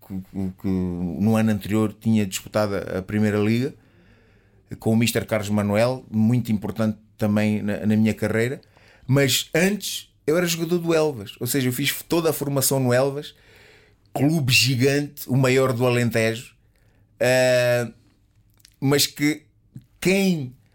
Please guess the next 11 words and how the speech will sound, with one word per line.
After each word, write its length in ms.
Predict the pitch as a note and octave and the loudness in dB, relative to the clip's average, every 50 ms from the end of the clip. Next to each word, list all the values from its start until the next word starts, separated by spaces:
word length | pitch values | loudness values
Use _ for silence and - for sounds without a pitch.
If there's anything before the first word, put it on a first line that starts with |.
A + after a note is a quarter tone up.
| _ _ _ _ | _ _ _ _
fez 280 | - - - E3 D#3+ - | -6 -2 0 0 0 0
formação 500 | - D3 D3 D3+ D3+ C#3+ - - D3+ D3 | 0 0 0 0 2 2 2 2 2 2
no 140 | C#3+ C#3 C#3 | 2 2 4
Elvas 540 | C#3 C3+ C3+ B2+ A#2 A2 G#2+ G#2 - - - - | 4 4 2 2 0 -2 -4 -4 -4 -8 -4 -2
e 100 | B2 B2 | 0 2
na 160 | B2 B2 B2+ | 4 4 2
realidade 760 | B2 A2+ B2+ C3 B2+ C3 C3 B2 C3+ C#3 D3 C#3 C3+ A#2+ A2 | 2 2 2 2 2 2 2 2 2 2 2 0 0 0 -2
daqueles 340 | A#2+ A#2 A2+ - C3+ B2 - | -4 -2 -2 0 0 0 0
tempos 360 | - A#2+ B2+ C#3 C#3 - - - | 0 -2 -2 -4 -4 -8 -8 -4
dificilmente 840 | A#2+ B2+ B2 - - D3+ C3+ - - C#3 C3 C3+ C3+ C#3 C#3 C#3 C#3 | -2 -2 -2 -2 -2 -2 0 0 0 0 2 2 0 0 0 0 0
olhava 500 | C3 B2+ B2 B2 B2+ B2+ C3 C3+ C3+ | 2 2 2 2 2 0 -2 -6 -8